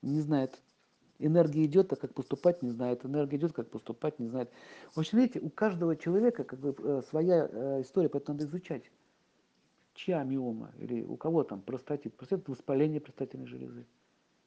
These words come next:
Воспаление, воспаление, что огонь туда пошёл. Почему? Может, гнев, может, какие-то скрытые, потайные есть желания, которые он не может реализовать. В общем, смотрите, это здесь уже должен псих-, психиатр, психолог разбираться.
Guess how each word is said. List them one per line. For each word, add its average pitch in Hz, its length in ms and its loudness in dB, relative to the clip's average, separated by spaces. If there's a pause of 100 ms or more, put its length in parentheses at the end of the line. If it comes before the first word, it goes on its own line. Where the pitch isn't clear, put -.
(160)
Воспаление, 135 540 0
воспаление, 123 440 -4
что 127 140 -2
огонь 135 280 -2
туда 135 140 -8
пошёл. 123 340 -14
Почему? 135 500 -8 (520)
Может, 123 240 -4
гнев, 127 280 -4 (100)
может, 120 180 -14
какие-то 123 400 -10 (520)
скрытые, 147 460 -2
потайные 131 680 -2
есть 120 100 -6
желания, 135 340 0
которые 120 300 -8
он 117 40 -6
не 120 60 -6
может 127 280 -6
реализовать. 123 340 -2 (400)
В - 40 -8
общем, 165 140 -2
смотрите, 190 320 0
это 147 160 -4
здесь 151 180 -6
уже 165 260 2
должен 156 300 -2
псих-, 143 280 -12
психиатр, 175 460 -8
психолог - 420 -4
разбираться. 127 480 -6